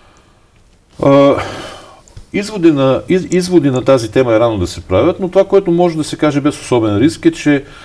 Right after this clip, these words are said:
много трудно ще бъде в следващия парламент да се създаде стабилно правителство. Тъй като едно правителство все пак трябва да се състои от, а, политически партньори, които имат, а, някакви общи неща помежду си, а, освен интереса да бъдат на власт.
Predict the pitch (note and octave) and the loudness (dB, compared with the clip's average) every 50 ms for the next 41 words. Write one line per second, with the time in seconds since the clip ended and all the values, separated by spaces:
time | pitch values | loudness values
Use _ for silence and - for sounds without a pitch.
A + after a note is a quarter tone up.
0 | - - - - - - - C3+ E3+ F#3 F3+ D#3+ E3 D#3+ D3 C3 A2+ - - B2+ | -20 -20 -20 -20 -20 -10 -2 0 2 4 4 4 4 4 2 2 -2 -2 0 0
1 | C#3+ C#3+ C3+ - - C#3+ C#3 C3+ B2+ - C3+ A#2+ - - A#2 A2+ A#2 B2 D3 D#3+ | 2 2 0 0 0 0 0 0 -2 0 -2 -2 0 2 2 2 2 2 0 -2
2 | D3+ C3+ - - - - - A2 B2 B2 C3+ C3 - A#2+ A2 A2+ A#2 A2 G#2+ F#2 | -2 -4 -6 -8 -12 -10 -4 -2 0 0 0 -2 -4 -4 0 0 0 0 0 -2
3 | G2 F#2+ F2+ E2+ D#2 D#2+ C#2 - - - - - - _ _ _ _ - - - | -2 -2 -2 -2 -2 -6 -8 -10 -12 -18 -20 -20 -20 _ _ _ _ -20 -20 -20
4 | - - - - _ _ - F3+ F#3+ - - G#3 F#3+ F3+ F#3+ F3+ F3 D#3+ E3 F#3 | -20 -20 -20 -20 _ _ -2 -2 -2 -2 -2 -2 0 0 0 4 4 4 4 4
5 | F3+ F#3 E3+ - - C#3+ - - D#3+ - - G#2 - - C#3+ D3 C#3+ C#3+ C3+ C3 | 4 2 0 0 -2 -4 0 0 0 2 0 -2 -2 0 -2 0 0 0 -2 -2
6 | A#2+ G2 A#2 G#2+ - - A2 G2+ - - - A2 A#2 B2 C3+ D3 D3+ D#3 - A#2+ | -2 -4 -6 -8 -4 -4 -4 -4 -4 -8 -4 -4 -2 0 2 2 0 0 0 0
7 | A#2+ A#2 A#2 A#2 - - - A#2 A2 G2+ F#2+ A#2+ A2+ A2 A2 A2 - - E3 D#3+ | 0 0 0 -2 -6 -10 -4 -4 -4 -4 -2 -4 -4 -4 -4 -6 -4 -4 -4 -4
8 | - - - - - - A2+ G2 B2+ C#3 D3+ D3+ C#3+ - - C#3 C3+ - - C3+ | -4 -8 -8 -6 -4 -6 -4 -4 -4 -4 -2 -2 -2 -4 -4 -6 -6 -4 -4 -4
9 | C3+ C3 C3 B2+ A2 - - - - A2 A2 A2 G#2+ G#2 G#2+ A#2+ B2 B2 A#2+ - | -4 -2 -4 -6 -6 -8 -12 -8 -4 -2 -2 -2 -2 -2 -4 -6 -6 -8 -10 -10
10 | - G#2+ - D3+ C#3 - - - - A#2 G#2+ F#2+ F#2+ - A#2+ A#2 G#2+ A2 G#2 G#2 | -10 -8 -4 -4 -4 -4 -6 -8 -8 -8 -6 -6 -6 -2 -2 -2 -2 -2 -8 -6
11 | G2 F#2 F#2 G#2 B2 B2 - - D3 D#3 F3 F#3 F3+ - - - - - _ _ | -6 -6 -6 -6 -8 -8 -8 -6 -4 -4 -4 -4 -6 -12 -20 -20 -20 -20 _ _
12 | - G#2+ A2 A2+ G2 A#2+ A#2 - - D#3+ E3 D#3+ C#3+ A#2+ C3 C3 C3 C3 - C3+ | -6 -2 -2 -2 -2 -2 -4 0 2 2 2 2 0 0 0 0 0 0 -2 -2
13 | B2 A#2+ A#2 A#2+ - - - G#2+ G2 F2 E2 D#2 - - - - - | -4 0 0 0 0 0 -2 -4 -4 -2 -4 -4 -6 -10 -16 -20 -20